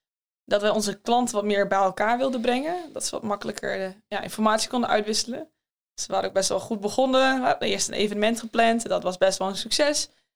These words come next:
En toen hadden we dus ook een tweede evenement gepland. Maar goed, dat ging dus niet door. Dus, eh, ja, we hebben dat geprobeerd op een andere manier aan te vliegen. Zoals, eh, met webinars. Want daar zijn we dit jaar ook mee gestart.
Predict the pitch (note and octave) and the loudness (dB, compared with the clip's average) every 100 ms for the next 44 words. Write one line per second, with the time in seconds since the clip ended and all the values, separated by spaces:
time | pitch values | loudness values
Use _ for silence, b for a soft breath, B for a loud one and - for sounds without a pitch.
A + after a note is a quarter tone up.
0 | _ _ _ _ - A3+ B3+ A#3+ A#3 A3 | _ _ _ _ 0 2 4 4 4 2
1 | G#3+ B3 A#3+ - A#3 A3+ A3 G#3+ G#3+ G#3 | 2 4 4 4 2 4 2 0 0 0
2 | G3 G#3 - _ _ _ _ G#3 F#3 F3 | 0 -4 -12 _ _ _ _ -8 -6 -4
3 | - G3+ G#3 F#3+ F#3+ F3 F3 A#3+ _ _ | 0 0 0 -6 -4 -2 -2 -4 _ _
4 | _ _ _ _ _ _ _ _ _ _ | _ _ _ _ _ _ _ _ _ _
5 | _ - G3+ F#3+ - G3+ F3+ F3 F3 - | _ -20 -16 -12 -8 -4 -2 -2 -6 -12
6 | _ _ G#3+ G3 F#3+ - G#3 A#3+ A#3 G#3+ | _ _ 0 0 0 -4 -2 2 4 2
7 | - G#3+ G#3+ G#3+ G#3+ A3+ C4 B3+ B3+ A#3 | 0 2 2 2 2 2 2 2 4 4
8 | A3+ A3+ - A#3 A#3 B3+ - _ _ - | 2 -2 -2 0 2 -2 -4 _ _ -2
9 | - A3 A3 G3+ F#3 F#3 A3 B3 F3+ - | 2 2 4 4 4 2 2 2 0 -4
10 | - - A3 A#3 F#3 F#3 F3+ F3 F3+ F3+ | -12 -12 -2 0 0 -2 -4 -4 -2 -2
11 | G3 G#3 G#3 - F4+ G#3+ - - - | -2 0 0 0 -2 -4 -4 -6 -10